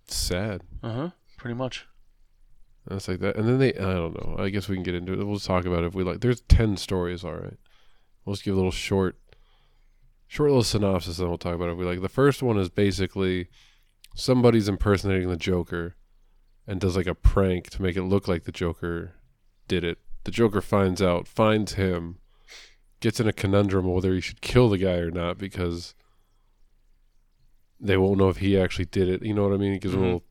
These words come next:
Speaker 1: and then he ends up taking the credit for it anyway and then killing the guy.
Speaker 2: <laughs>
Speaker 1: And then,
Speaker 2: That's pretty
Speaker 1: uh,
Speaker 2: great.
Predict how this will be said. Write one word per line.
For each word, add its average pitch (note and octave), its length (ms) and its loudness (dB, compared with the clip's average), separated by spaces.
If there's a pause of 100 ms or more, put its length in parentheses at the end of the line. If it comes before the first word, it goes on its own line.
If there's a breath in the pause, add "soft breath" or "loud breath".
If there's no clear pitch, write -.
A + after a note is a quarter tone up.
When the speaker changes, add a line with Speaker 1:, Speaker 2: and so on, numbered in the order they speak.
(120)
Speaker 1:
and G#2 140 -4
then G2+ 80 2
he G2 100 4
ends G2 140 2
up G2 120 2 (1200 soft breath)
taking C3 340 4
the A2+ 80 4
credit G#2+ 380 4
for G#2+ 260 4
it G2+ 80 6
anyway F#2 540 4
and F2+ 100 -4
then F2+ 100 -4
killing G2 340 2
the F2+ 80 -2
guy. F2 420 -2 (880 loud breath)
Speaker 2:
<laughs> F#3 100 -2 (180)
Speaker 1:
And G2 120 -2
then, F#2 220 2
Speaker 2:
That's - 0 -
pretty F#2 40 2
Speaker 1:
uh, F2 200 2 (100)
Speaker 2:
great. E2+ 40 -10